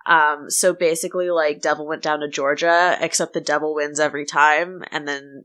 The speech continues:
she eats your heart. Um, she has straight red hair, sharp freckled face, a slim frame, but, like, super strong 'cause she's a demon.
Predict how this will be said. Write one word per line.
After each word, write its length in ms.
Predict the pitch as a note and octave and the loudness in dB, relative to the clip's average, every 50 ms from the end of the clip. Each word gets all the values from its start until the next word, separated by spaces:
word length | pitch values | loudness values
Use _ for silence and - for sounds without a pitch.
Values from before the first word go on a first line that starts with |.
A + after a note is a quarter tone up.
| _ - | _ -4
she 240 | - - - D#3 | -2 -2 -2 -2
eats 220 | - C3+ C#3+ - - | -4 -6 -8 -6 -6
your 120 | B2+ C3+ | -6 -6
heart. 300 | - - - G#2 G2 - - _ - - - - - - _ | -6 -4 -4 -4 -6 -8 -12 _ -20 -20 -20 -20 -20 -6 _
Um, 600 | - F#3+ F3+ F3 F3+ F3 F3 E3+ E3+ E3+ F3 F#3 _ _ _ _ _ _ - - - _ _ _ _ _ _ _ _ _ | 2 4 4 4 4 2 -2 -6 -12 -20 -20 -20 _ _ _ _ _ _ -8 -8 -8 _ _ _ _ _ _ _ _ _
she 220 | - - - - G3 | -8 -6 -4 -2 -2
has 320 | F#3 F#3 - - - - - - | -2 -2 -4 -6 -8 -8 -10 -8
straight 400 | - - - - A#3 A3+ G#3+ G3 | -6 -4 -2 0 2 2 2 4
red 160 | G#3+ G3 F#3+ | 4 2 2
hair, 420 | F#3+ A3+ A#3+ A#3 A#3 A#3 A#3 A#3 A3 | 0 -2 -2 -2 0 0 0 -2 -2
sharp 360 | - - - G#3 F#3+ - - | -2 -2 0 0 0 -2 -4
freckled 360 | - - G3+ F#3+ - F3+ F3+ F3 | -6 -6 -4 -2 0 -2 -2 -2
face, 520 | - - F3 E3+ E3 E3+ E3 E3 - - - | 0 2 2 4 4 2 0 -2 -2 -2 -2
a 60 | F3+ | 0
slim 360 | F3 - - F#3+ F3+ F3 E3+ E3 | 0 0 2 2 0 -2 -2 -6
frame, 640 | - - E3 D#3+ D#3+ D#3+ D#3 D#3+ D#3+ D#3+ D#3+ D#3 - - _ _ _ _ _ _ | -6 -4 -2 -2 -2 -4 -4 -8 -12 -16 -16 -16 -16 -18 _ _ _ _ _ _
but, 280 | - E3 - D#3+ C3 - | -8 -2 0 0 2 2
like, 160 | D#3 D3+ - | 0 0 0
super 260 | - - E3 - A#2+ | -2 -4 -4 -4 -4
strong 480 | D3+ - - - A#3 A3 G#3+ G#3+ G#3 G3 | -4 -4 -2 2 4 4 4 4 2 -2
'cause 160 | F3+ F3 - | -6 -8 -8
she's 200 | - - - - | -8 -8 -10 -12
a 120 | - - _ | -18 -16 _
demon. 540 | - G#3+ A3 G3+ G3+ G3+ G3 F#3+ F#3 F#3 | -8 -6 -6 -4 -2 -2 -2 -4 -6 -8